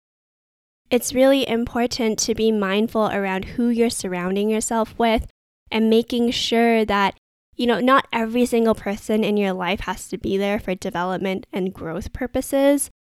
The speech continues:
But even if they don't challenge you or they don't push you, like, do they wholeheartedly support you and do they wholeheartedly love you and want the best for you? I think that is so, so, so important.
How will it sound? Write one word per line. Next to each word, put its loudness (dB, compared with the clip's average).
But 4
even 4
if 0
they 2
don't 0
challenge -2
you 0
or 0
they -2
don't -4
push -6
you, -4
like, -4
do 2
they 4
wholeheartedly 0
support -4
you -2
and -6
do -2
they -4
wholeheartedly -2
love -4
you 0
and -4
want -4
the -6
best -6
for -8
you? -6
I -4
think 0
that 0
is 0
so, 0
so, -2
so -4
important. -4